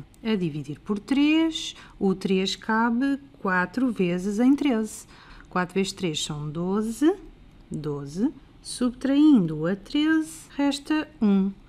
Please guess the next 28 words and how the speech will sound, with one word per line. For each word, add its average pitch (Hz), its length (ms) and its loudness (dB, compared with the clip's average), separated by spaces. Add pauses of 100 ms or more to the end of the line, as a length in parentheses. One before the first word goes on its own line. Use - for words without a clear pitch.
(280)
Agora 156 300 -4
baixamos 151 480 -8
o 185 100 -6
cinco, 320 680 2
quinze 254 440 4
a - 20 -6
dividir 160 300 -6
por 170 200 -6
três 202 440 -2
são 156 240 -6
cinco, 160 800 -6
cinco - 420 -8
vezes 160 280 -8
três 180 340 -2
são 151 320 -8
quinze, 214 560 2 (680)
e 240 160 2
quinze 247 540 4 (120)
menos 165 460 -4
quinze 311 720 2 (160)
é 339 100 0
zero. 247 340 -4 (200)
Cá 208 120 -2
está, 196 360 -2 (140)
dá 175 420 0
quarenta 269 340 4
e 233 60 2
cinco. 165 480 -4